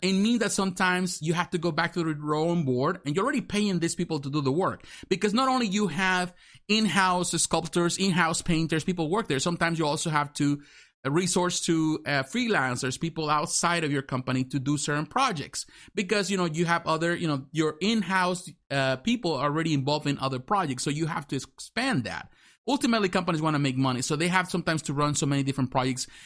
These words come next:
and they have to use everything at hand, whatever they have in-house,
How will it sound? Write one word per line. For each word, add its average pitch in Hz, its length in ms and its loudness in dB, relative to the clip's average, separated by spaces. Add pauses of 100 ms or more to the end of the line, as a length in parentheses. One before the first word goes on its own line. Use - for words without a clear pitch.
(160)
and 156 120 0
they 175 40 0
have 165 180 2
to 165 80 0
use 147 260 2 (140)
everything 175 480 0
at 127 100 0
hand, 127 240 2
whatever 170 340 2
they 202 120 0
have 170 200 2
in-house, 139 600 0